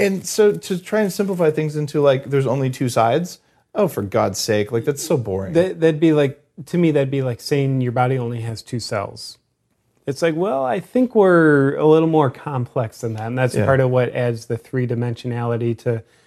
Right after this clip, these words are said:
Speaker 2: life and the psychological
Speaker 1: Mm-hmm.
Speaker 2: experience of our social envi-, environment, politics being part of it. And I'm routinely fascinated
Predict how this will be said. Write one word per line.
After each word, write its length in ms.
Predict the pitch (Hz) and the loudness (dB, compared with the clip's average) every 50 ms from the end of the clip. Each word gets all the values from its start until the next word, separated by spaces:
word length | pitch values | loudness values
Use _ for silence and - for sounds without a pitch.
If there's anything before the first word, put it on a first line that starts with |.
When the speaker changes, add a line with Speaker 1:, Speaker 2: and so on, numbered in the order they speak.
| _ _ _ _ _ - | _ _ _ _ _ -4
Speaker 2:
life 440 | - 127 131 131 131 131 127 - | 0 2 4 4 4 4 2 0
and 120 | 131 127 127 | 0 2 2
the 80 | 127 | 2
psychological 720 | - - - 156 131 - 131 131 127 127 139 131 - 131 | 2 2 0 0 0 0 0 0 2 2 2 0 0 0
Speaker 1:
Mm-hmm. 80 | 120 117 110 113 107 98 104 101 | 0 0 0 0 0 2 2 0
Speaker 2:
experience 680 | 101 135 131 135 139 135 131 127 123 123 120 - - | 2 4 4 4 4 4 2 2 0 0 -2 -2 0
of 320 | 127 120 117 113 107 104 120 | 0 0 2 0 -2 -4 -4
our 160 | 117 113 107 | -4 -4 -6
social 460 | - - 123 120 107 - 120 117 117 | -6 -6 -4 -4 -4 -4 -4 -4 -4
envi-, 360 | 117 113 107 107 107 113 - - _ 131 | -4 -6 -6 -6 -6 -8 -8 -8 _ -4
environment, 680 | 120 117 110 107 107 107 107 107 113 117 127 123 - | -4 -2 -2 -2 -2 -2 -2 -2 -2 -4 -4 -6 -8
politics 460 | - - 113 113 110 - 113 - - | -8 -8 -8 -6 -6 -6 -8 -8 -8
being 200 | - 123 113 107 | -8 -6 -6 -8
part 220 | - - 120 120 | -6 -4 -4 -2
of 160 | 127 135 120 127 | -2 -2 0 0
it. 140 | 123 117 | 0 0
And 120 | 123 120 113 - _ _ _ _ _ _ _ _ _ _ _ _ _ _ _ 156 | 0 -2 -4 -8 _ _ _ _ _ _ _ _ _ _ _ _ _ _ _ 0
I'm 160 | 151 165 190 | 2 4 4
routinely 680 | 196 175 143 - - - 165 170 175 170 151 135 120 | 4 2 0 -2 -6 -4 -2 0 2 2 2 0 0
fascinated 960 | - - 135 131 131 131 - - 135 127 120 120 117 117 113 113 110 107 113 | -2 -2 0 0 0 0 -2 -2 -2 0 0 0 -2 -2 -2 -4 -4 -6 -10